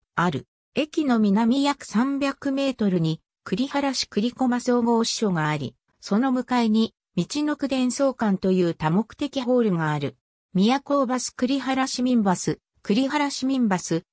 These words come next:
栗原田園鉄道栗原田園鉄道線、問屋崎駅栗駒駅栗原田町駅、寺田雄一、ローカル私鉄列車ダイヤ二十五年東日本編、ジェイティービー、二千四年、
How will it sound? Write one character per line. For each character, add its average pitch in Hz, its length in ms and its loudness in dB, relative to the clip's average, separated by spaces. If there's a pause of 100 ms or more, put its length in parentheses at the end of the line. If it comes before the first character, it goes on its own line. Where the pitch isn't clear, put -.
(140)
栗 233 220 2
原 294 280 0
田 269 80 2
園 262 320 2
鉄 262 300 -2
道 247 200 2
栗 240 220 0
原 185 260 2
田 151 80 2
園 247 340 2
鉄 247 280 -4
道 220 200 2
線、 165 300 -2 (240)
問 247 180 2
屋 254 120 -2
崎 247 360 -2
駅 - 240 -6
栗 185 240 -4
駒 214 300 2
駅 - 180 -8
栗 277 240 -2
原 196 260 0
田 151 140 -8
町 185 300 0
駅、 156 320 -4 (240)
寺 220 240 0
田 233 120 2
雄 220 240 2
一、 190 440 -4 (220)
ロ 311 200 2
ー - 20 -2
カ 247 140 0
ル 196 120 2
私 - 100 -8
鉄 285 280 -2
列 254 160 -2
車 247 180 -2
ダ 254 100 0
イ 233 100 2
ヤ 165 100 2
二 220 160 2
十 202 260 0
五 156 160 -2
年 233 220 2
東 220 440 -2
日 220 140 0
本 202 200 2
編、 185 320 0 (240)
ジ 180 100 0
ェ 262 180 4
イ 247 40 -6
テ 285 100 -6
ィ 277 100 -4
ー 226 40 -8
ビ 202 260 0
ー、 - 40 -18 (240)
二 180 120 4
千 262 260 0
四 226 120 2
年、 208 300 2